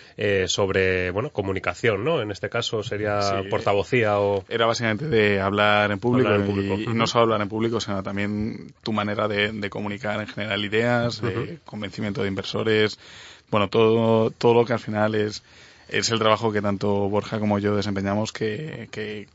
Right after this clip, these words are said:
Speaker 2: como ceos de, de nuestras respectivas empresas, pues el hecho de motivar a tu equipo, el hecho de dar buenos discursos, el hecho de convencer a un inversor para que crea en tu proyecto,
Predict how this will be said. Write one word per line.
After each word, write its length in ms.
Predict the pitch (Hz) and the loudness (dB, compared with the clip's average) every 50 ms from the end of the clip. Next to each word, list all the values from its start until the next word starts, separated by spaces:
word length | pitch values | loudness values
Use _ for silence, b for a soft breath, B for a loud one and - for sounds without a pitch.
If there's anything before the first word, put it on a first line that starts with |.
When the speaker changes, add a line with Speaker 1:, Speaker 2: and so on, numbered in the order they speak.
| _ _ - | _ _ -6
Speaker 2:
como 240 | 117 107 104 101 98 | -4 -2 -2 -2 -2
ceos 400 | - 110 107 107 107 104 101 104 | -2 -2 -2 0 -2 -4 -2 -4
de, 320 | 110 104 104 104 104 113 | -4 -2 -2 -4 -4 -4
de 100 | 113 107 101 | -4 -2 -2
nuestras 280 | 101 - - - 104 | -4 -4 -4 -4 -4
respectivas 420 | 107 101 92 - 110 104 117 107 101 | -4 -4 -6 -8 -6 -6 -4 -4 -4
empresas, 400 | 104 98 - - 101 107 110 - B B B B B B B B B | -4 -4 -4 -4 -2 -2 -2 -4 B B B B B B B B B
pues 240 | - 110 104 - - | 2 2 2 2 2
el 80 | 101 107 | 2 0
hecho 180 | 104 - - | 2 2 2
de 40 | 110 | 2
motivar 260 | 110 110 104 104 104 | 2 4 4 4 4
a 40 | 104 | 4
tu 80 | 101 101 | 2 0
equipo, 460 | 101 - 113 101 110 107 101 101 101 | -2 -2 -4 0 0 0 0 0 0
el 100 | 101 104 | -2 -2
hecho 240 | 107 104 - - 107 | -4 -6 -4 -4 0
de 300 | 104 101 101 101 101 101 | 0 2 2 2 2 2
dar 180 | 101 104 104 | 2 2 2
buenos 240 | 107 107 104 104 98 | 2 0 0 -2 -2
discursos, 640 | 104 101 - - 123 117 - - - 110 104 95 98 | -4 -8 -4 -2 -2 0 0 0 -2 -2 -2 -2 -4
el 140 | 104 101 101 | -6 -6 -8
hecho 180 | 101 - - | -8 -6 -6
de 80 | 107 104 | -6 -4
convencer 340 | 110 104 104 101 98 - 110 | -2 0 0 0 0 0 0
a 40 | 107 | 2
un 80 | 107 | 2
inversor 420 | 104 104 107 101 - 110 107 104 - | 2 2 0 0 0 -2 -4 -2 -2
para 180 | - 113 104 101 | -2 -2 -2 -2
que 120 | 107 104 | -4 -6
crea 160 | - - 110 | -2 0 0
en 80 | 104 101 | 0 0
tu 80 | 95 107 | -2 -2
proyecto, 460 | 107 107 104 110 - - 123 107 | -2 -2 -2 -2 -2 -4 -4 -4